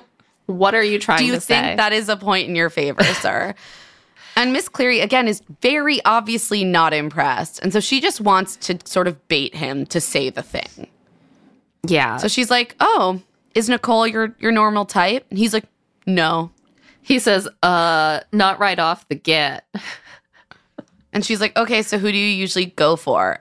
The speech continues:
Speaker 2: And he pauses for a long time, trying to think of the right words.
Speaker 1: While he
Speaker 2: But
Speaker 1: was
Speaker 2: we all know.
Speaker 1: pausing, I li-, literally thought, "He's going to say blondes. He's going to say blondes. He's definitely going to say
Speaker 2: Yes.
Speaker 1: blondes."
Speaker 2: And
Speaker 1: And
Speaker 2: then he says, "More of, like, a blonde, like,
Speaker 1: <laughs>
Speaker 2: dirty blonde type." He's like,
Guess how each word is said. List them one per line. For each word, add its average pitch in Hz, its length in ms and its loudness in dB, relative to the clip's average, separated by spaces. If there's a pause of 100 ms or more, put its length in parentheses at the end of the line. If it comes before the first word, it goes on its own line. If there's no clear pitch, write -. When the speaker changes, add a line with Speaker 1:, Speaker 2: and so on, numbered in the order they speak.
Speaker 2:
And 180 160 2
he 185 100 -6
pauses 165 540 0
for - 100 -2
a 151 60 2
long 156 240 2
time, 147 300 -2
trying 196 220 0
to 254 60 -2
think 233 200 -4
of 202 80 -6
the 185 80 0
right 165 240 0
words. 139 360 -2
Speaker 1:
While 185 280 2
he 247 120 -4
Speaker 2:
But 262 80 2
Speaker 1:
was - 60 2
Speaker 2:
we 403 120 2
all 196 220 4
know. 202 80 -2
Speaker 1:
pausing, 151 440 -2
I 156 240 2
li-, 170 360 -4
literally 175 680 0
thought, 139 420 0
"He's 202 220 -2
going 147 280 2
to 160 40 0
say 175 180 0
blondes. 131 640 -2
He's 175 200 -2
going 135 240 2
to 139 80 -2
say 160 160 0
blondes. 131 540 -4
He's 208 180 -2
definitely 156 360 0
going 147 180 2
to 151 80 0
say 147 140 0
Speaker 2:
Yes. 156 100 -2
Speaker 1:
blondes." 139 640 -6 (100)
Speaker 2:
And 262 100 -18 (500)
Speaker 1:
And 233 100 0
Speaker 2:
then 180 160 2
he 185 80 -2
says, 175 460 0 (340)
"More 196 220 2
of, 226 80 -2
like, 269 160 0
a - 20 0
blonde, 156 680 0
like, - 120 -6 (140)
Speaker 1:
<laughs> - 120 -16
Speaker 2:
dirty 175 420 0
blonde 190 560 0
type." 190 320 0
He's 220 160 -2
like, 302 100 -2